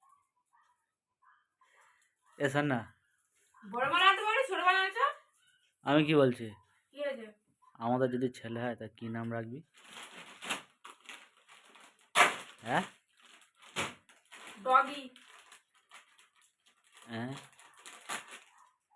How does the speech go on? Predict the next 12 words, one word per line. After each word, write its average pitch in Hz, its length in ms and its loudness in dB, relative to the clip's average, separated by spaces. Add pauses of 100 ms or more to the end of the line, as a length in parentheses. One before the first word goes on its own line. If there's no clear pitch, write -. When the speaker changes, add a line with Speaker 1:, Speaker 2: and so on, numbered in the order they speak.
(480)
Speaker 1:
না, 139 100 4
না, 147 120 8
এই 143 160 6
নামটা 147 320 6
রাখা 127 240 2
হবে। 117 120 0
কি 123 180 -6
বলতো? 143 280 4 (380)
Speaker 2:
কি? 226 140 -14 (1700)
Speaker 1:
পিয়ার 139 340 8
পোল্ট্রি 135 400 2
মুরগি। 117 300 0